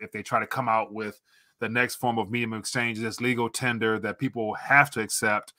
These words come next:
in order to try to get the bare minimum essentials for life. Like, it,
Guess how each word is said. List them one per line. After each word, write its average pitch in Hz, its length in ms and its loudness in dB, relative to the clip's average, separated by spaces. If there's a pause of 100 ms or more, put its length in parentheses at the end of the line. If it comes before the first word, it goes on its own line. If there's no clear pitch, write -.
(280)
in 123 140 -4
order 127 180 6
to 120 140 4
try 123 220 8
to 120 80 4
get 113 240 -4
the 107 80 -4
bare 127 280 4
minimum 117 400 0
essentials 113 440 0
for 104 120 -6
life. 104 360 2
Like, 104 260 0 (480)
it, 123 100 -12